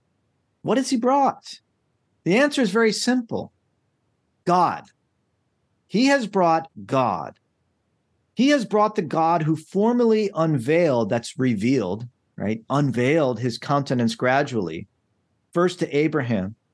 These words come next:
then to Moses and the prophets, and then in the wisdom literature, the God who revealed his face only in Israel. And even though he was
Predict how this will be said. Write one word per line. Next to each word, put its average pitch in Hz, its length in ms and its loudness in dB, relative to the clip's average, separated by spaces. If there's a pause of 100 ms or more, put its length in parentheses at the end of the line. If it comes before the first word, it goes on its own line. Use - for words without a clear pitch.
(540)
then 175 200 0
to 185 80 -2
Moses 156 600 0
and 135 80 -2
the 127 60 0
prophets, - 840 -6 (240)
and 151 160 0
then 175 140 2
in 202 80 2
the 190 80 2
wisdom 156 500 -2
literature, 95 600 -4 (600)
the 170 80 -2
God 175 360 2
who 202 80 0
revealed 180 560 0
his 160 180 -4
face 156 460 -2 (100)
only 180 460 2
in 147 160 0
Israel. 107 720 -2 (760)
And 160 100 0
even 262 200 0
though 269 140 2
he 208 160 2
was 160 420 -2